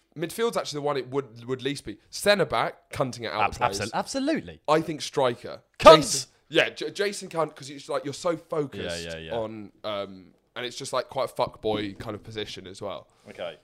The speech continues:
Speaker 2: right, this one I've
Speaker 1: You,
Speaker 2: t-
Speaker 1: no, it'd have to be the haircut as well. He'd have to get,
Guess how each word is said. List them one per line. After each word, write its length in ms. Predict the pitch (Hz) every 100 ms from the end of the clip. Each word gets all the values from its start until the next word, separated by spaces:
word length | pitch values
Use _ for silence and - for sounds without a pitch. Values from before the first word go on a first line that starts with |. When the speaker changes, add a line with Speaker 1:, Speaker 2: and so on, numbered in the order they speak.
| _ -
Speaker 2:
right, 160 | 107
this 160 | 127 -
one 100 | 139
I've 140 | 143
Speaker 1:
You, 60 | 160
Speaker 2:
t- 80 | 170
Speaker 1:
no, 100 | 156
it'd 180 | 123 131
have 140 | 147
to 40 | -
be 60 |
the 80 | 127
haircut 380 | 120 110 - 98
as 100 | 101
well. 160 | 104 101
He'd 160 | 113
have 140 | 113 -
to 100 | 107
get, 200 | 95